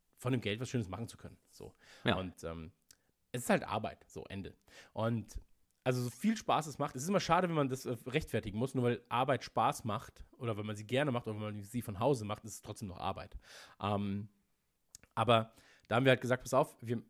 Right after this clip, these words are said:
Speaker 1: fangen mit Patreon an.“ Patreon ist eine Plattform, da kann man halt, äh, Leute unterstützen, die man mag und ihre
Speaker 2: Mhm.
Speaker 1: Arbeit. So, ich unterstütze da einige, einige Zeichner und ich unterstütze da, ähm, sehr viele Amis, so, die halt irgendwie, ähm, Kram machen, den ich mag.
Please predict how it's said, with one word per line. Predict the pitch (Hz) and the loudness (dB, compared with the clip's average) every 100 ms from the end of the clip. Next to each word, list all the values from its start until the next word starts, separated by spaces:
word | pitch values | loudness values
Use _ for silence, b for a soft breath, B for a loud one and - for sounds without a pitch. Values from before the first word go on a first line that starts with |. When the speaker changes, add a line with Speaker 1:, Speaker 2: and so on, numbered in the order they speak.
| _ | _
Speaker 1:
fangen | - 113 | -2 -2
mit | 107 - | -2 -4
Patreon | 120 - 107 | -8 -4 -6
an.“ | 76 80 | -6 -8
Patreon | 117 - 110 | -8 -4 -6
ist | - | -6
eine | 107 | -6
Plattform, | 123 - 127 110 | -4 -2 -2 -2
da | |
kann | 104 110 | -2 -4
man | 107 | -4
halt, | 101 - - | -6 -10 -12
äh, | 95 90 90 | -8 -6 -6
Leute | 98 110 147 135 | 0 2 2 0
unterstützen, | 110 107 127 123 127 113 113 _ - | -4 -6 -6 -6 -6 -6 -6 _ -10
die | |
man | 107 92 | -6 -4
mag | 90 85 - _ | -4 -4 -6 _
und | 110 | -12
ihre | 98 90 | -10 -8
Speaker 2:
Mhm. | |
Speaker 1:
Arbeit. | - 123 135 - - | 0 4 4 0 -12
So, | - | -16
ich | 110 | -14
unterstütze | 113 - 120 | -14 -10 -6
da | 117 | -4
einige, | 92 101 98 92 - b b b | -4 -4 -8 -10 -12 b b b
einige | 104 107 110 | -2 -2 0
Zeichner | - 139 135 120 | 4 4 4 -4
und | |
ich | 98 98 | -6 -8
unterstütze | 98 - 113 - | -8 -8 -8 -4
da, | 110 101 98 90 | -2 -2 -2 -4
ähm, | 92 92 b b b | -8 -10 b b b
sehr | - 123 123 | -2 0 0
viele | 135 120 | 2 2
Amis, | 117 147 147 147 - - _ | 4 2 2 0 -6 -14 _
so, | - 131 120 | -4 -2 0
die | 113 110 | -2 -2
halt | 117 104 | -2 -2
irgendwie, | 110 113 107 104 b b b b | -4 -4 -6 -8 b b b b
ähm, | 98 98 98 98 - _ _ | -4 -2 -4 -6 -12 _ _
Kram | - - 107 139 180 180 - | -8 0 4 4 2 -6 -10
machen, | 143 147 151 160 127 | -4 -4 -4 -4 -2
den | 123 | -2
ich | 120 - | -2 -6
mag. | 85 82 82 - | -8 -6 -6 -10